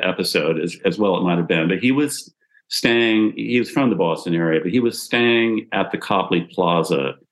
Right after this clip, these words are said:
Hotel one night, which is a, you know, kind of famous old hotel on Copley Square in Boston. And, and a fire broke out on the floor. And he had to escape from the room. And he went out the window and tried to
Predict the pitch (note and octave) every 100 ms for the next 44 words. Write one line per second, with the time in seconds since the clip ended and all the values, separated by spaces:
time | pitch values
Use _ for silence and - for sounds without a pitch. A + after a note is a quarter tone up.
0 | _ _ - E2+ - F#2 D#2+ D2+ D#2 D#2
1 | D2+ D#2+ F#2+ D2 - E2+ C#2+ C2+ - _
2 | - - - F2+ D#2+ - D2+ D2 C#2+ -
3 | D#2 D2+ C#2+ - D2+ - E2+ - E2 -
4 | E2+ D2+ D#2+ D#2+ - E2 - - - -
5 | A2+ A#2 A2+ F#2+ - F#2+ D#2+ D2+ C#2+ D#2+
6 | C#2+ D2 C#2+ - D2 C#2 B1 - F2 F2+
7 | B2+ A#2 A2 - G2+ G2+ F2+ - - G#2
8 | F#2 F#2 F2 E2+ E2+ F#2 E2+ D#2+ D#2 D#2+
9 | F2+ E2+ F2+ F#2+ G#2+ A2+ A#2+ F#2+ F#2 F#2
10 | F#2 D#2+ D2+ D2 - _ _ _ _ _
11 | _ F#2+ F#2 G#2+ G2